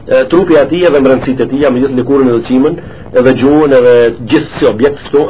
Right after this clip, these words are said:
është jo i pastër, edhe kështu pa, pa,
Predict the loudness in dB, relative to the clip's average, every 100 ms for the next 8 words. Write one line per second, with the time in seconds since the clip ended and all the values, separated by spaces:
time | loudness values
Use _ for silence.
0 | -2 -2 0 0 0 -2 -2 -4 -2 0
1 | 2 2 0 -2 -6 -18 -20 -20 -20 -20
2 | -18 -18 -20 -20 -20 -16 -14 -14 -14 -2
3 | 0 2 2 0 -2 -8 -10 -12 -2 2
4 | 2 -2 -8 -2 0